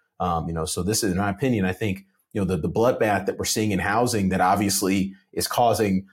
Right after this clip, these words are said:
you know, the goods disinflation, you know, the, the, the contraction in the goods economy, you know, vis-a-vis the manufacturing P M I, et cetera, leading indicators obviously falling off a cliff. I think that stuff is more contained than the average investor realizes,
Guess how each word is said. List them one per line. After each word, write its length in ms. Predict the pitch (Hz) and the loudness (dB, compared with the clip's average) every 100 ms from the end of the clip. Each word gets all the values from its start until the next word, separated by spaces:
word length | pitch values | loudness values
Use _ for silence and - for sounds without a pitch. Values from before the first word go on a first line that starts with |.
| _ | _
you 80 | 95 | -4
know, 60 | 85 | -2
the 100 | 85 | 0
goods 420 | 92 131 131 98 | 4 4 4 2
disinflation, 1040 | 113 110 113 101 110 101 - 104 104 104 101 | 0 0 -2 0 0 0 -2 -2 -2 -2 -2
you 100 | 95 | 0
know, 100 | 90 | -2
the, 120 | 85 | -2
the, 140 | 90 | -2
the 200 | 87 92 | -4 -8
contraction 520 | - 101 110 104 110 | -12 -4 0 0 0
in 60 | 95 | -2
the 80 | 82 | -2
goods 240 | 110 113 | 0 0
economy, 420 | 98 104 95 92 | -2 -2 -2 0
you 120 | 92 92 | 0 -2
know, 120 | 87 | -2
vis-a-vis 320 | 95 92 92 | -4 -4 -4
the 80 | 90 | -2
manufacturing 540 | 92 92 95 95 95 | -2 -2 -4 -4 -8
P 100 | 98 | -6
M 140 | 92 92 | -4 -2
I, 160 | 87 | -4
et 80 | 85 | -4
cetera, 420 | 107 104 98 95 - _ 92 | -2 0 0 -2 -6 _ -2
leading 240 | 95 95 | 2 2
indicators 500 | 92 90 98 92 90 | 0 -2 -2 -2 -2
obviously 360 | 90 90 - 95 | -2 -4 -6 -4
falling 300 | 98 95 92 | -2 -2 -4
off 120 | 104 | -6
a 60 | |
cliff. 340 | - 156 123 - _ _ _ - | -2 2 2 0 _ _ _ -2
I 120 | 123 | 2
think 160 | 135 131 | 2 2
that 160 | 120 | 0
stuff 320 | - 117 104 95 | 0 0 0 -2
is 120 | 98 | -2
more 380 | 104 120 123 127 | 0 2 2 2
contained 600 | 117 95 - 110 123 107 | 0 -2 -2 0 0 2
than 100 | 92 | 2
the 100 | 92 | 2
average 260 | 95 98 | 0 0
investor 360 | 95 90 90 90 | 0 -2 -2 -2
realizes, 680 | 101 117 123 143 175 - | 2 4 4 2 -2 -6